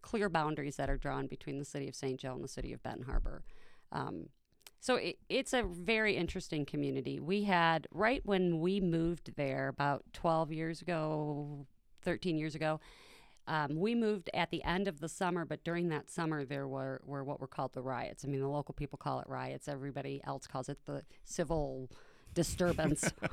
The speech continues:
Speaker 1: You know, <laughs> that's
Speaker 2: The
Speaker 1: what they wanna call
Speaker 2: incident.
Speaker 1: it. Yeah, the civil
Speaker 2: <laughs>
Speaker 1: disturbance. Um, but it was, it truly was a racial riot, and there had been incidents of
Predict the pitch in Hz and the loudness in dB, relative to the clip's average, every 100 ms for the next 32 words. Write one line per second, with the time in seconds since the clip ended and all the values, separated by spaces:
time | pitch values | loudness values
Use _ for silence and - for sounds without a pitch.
0 | - 151 - 156 151 - - - 160 - | 4 2 2 2 4 0 -2 0 0 4
1 | 208 165 208 143 190 - 123 - - - | 4 8 12 12 12 12 10 10 6 8
2 | 185 156 185 - 285 269 240 196 - 180 | 8 8 4 8 8 10 6 4 2 0
3 | 170 156 151 - - - - - 185 185 | 2 2 0 -2 -6 -10 -10 8 8 10
4 | 254 285 190 151 - 262 - - 302 226 | 10 8 4 0 2 2 2 2 6 8
5 | 196 175 156 165 170 160 147 - 156 156 | 8 6 4 2 4 4 2 2 6 8
6 | 143 120 - - 160 180 190 196 165 160 | 6 2 -2 2 4 6 6 4 4 4
7 | 160 - 170 - 151 147 151 - 143 143 | 4 4 2 2 4 2 2 2 4 2